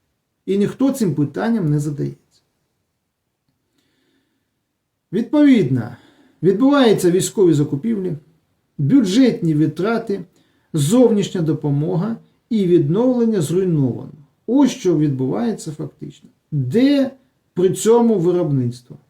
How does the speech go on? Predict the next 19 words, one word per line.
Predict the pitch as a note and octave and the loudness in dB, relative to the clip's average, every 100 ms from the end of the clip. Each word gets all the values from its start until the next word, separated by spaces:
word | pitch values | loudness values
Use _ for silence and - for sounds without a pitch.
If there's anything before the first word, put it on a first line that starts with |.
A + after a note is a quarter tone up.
| - | -6
Його | D3 D#3 C#3+ A3 A3+ - | 0 2 2 2 -2 -6
немає. | D3 F#3 G#3+ C#3 C#3+ E3 C#3 A#2+ B2+ _ _ _ _ _ _ _ - | -2 0 -2 -2 -2 -2 -2 -4 -10 _ _ _ _ _ _ _ -8
Третє. | - C4 E3+ - C3 - _ _ | -2 2 2 0 -8 -12 _ _
Це | - D4+ | 0 2
приватна | D4+ C#4 G3+ E3+ D3 D#3 | 4 4 4 2 0 -2
економіка, | D3 D#3 G#3+ C4+ A#3 A3+ G#3+ | -2 -2 0 0 0 -4 -2
яка | E3+ F3+ A#3 A3+ | 0 0 0 -2
не | F#3+ | 0
є | F3+ D#3+ A#3+ | 0 0 0
локомотивом. | G#3+ F3 E3 D#3+ D#3 - C3+ C3 _ - | 0 -2 -2 -4 -6 -6 -12 -12 _ -6
Тобто | A#3+ - - - _ _ _ _ - | -6 -6 -10 -16 _ _ _ _ -4
у | F3+ | 0
здоровій | F3+ G3+ D4 D#4 C4+ | 0 2 4 4 4
країні | - G3 F#3 E3+ D#3 C#3+ C#3+ C#3 _ _ _ - | 2 2 2 4 2 -2 -4 -8 _ _ _ -10
бізнес, | B2 B2 B3 C4 A3+ A#3 G3 F#3 | -8 0 4 6 4 0 0 -2
він | F#3+ | -4
створює | - - D3 G3+ A3 G3 D3+ | -4 -4 2 2 2 0 0
робочі | C#3 C3 D3+ D3 C3+ | 0 -2 -4 -4 -6
місця. | C3 B2+ - | -6 -8 -20